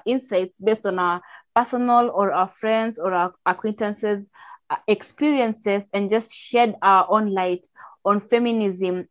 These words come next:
and what we think it really is, especially in the current m-, day and age, and especially in the African context.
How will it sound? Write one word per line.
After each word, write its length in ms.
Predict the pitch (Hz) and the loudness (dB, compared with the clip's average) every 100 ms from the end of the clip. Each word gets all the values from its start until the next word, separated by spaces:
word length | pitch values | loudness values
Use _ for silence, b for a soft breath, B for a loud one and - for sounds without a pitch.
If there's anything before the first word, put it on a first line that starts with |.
| 190 | -6
and 200 | 190 180 | -4 0
what 220 | 202 208 | -2 -2
we 80 | 185 | -6
think 400 | - 185 190 - | -4 -4 -6 -8
it 220 | 180 175 190 | -8 -4 -2
really 260 | 202 202 | -2 -2
is, 300 | - 190 185 | -4 -4 -4
especially 720 | 165 - 190 - 202 226 302 b b - | -6 -10 -10 -6 -4 -4 -6 b b -4
in 100 | 214 | 0
the 100 | 208 | 0
current 320 | 214 233 233 - | 0 0 -2 -4
m-, 180 | 208 - _ - | -6 -6 _ -4
day 240 | 180 220 214 | 4 6 6
and 160 | 190 - | 2 -2
age, 280 | 190 190 185 | -2 -2 -2
and 180 | 180 180 | -4 -4
especially 440 | 180 196 196 208 196 | -4 -4 -2 0 0
in 220 | 185 185 | -2 -4
the 200 | 180 - | -2 -2
African 540 | 196 208 196 196 190 - | -2 -2 -6 -6 -8 -4
context. 440 | 185 180 160 - | -4 -4 -10 -12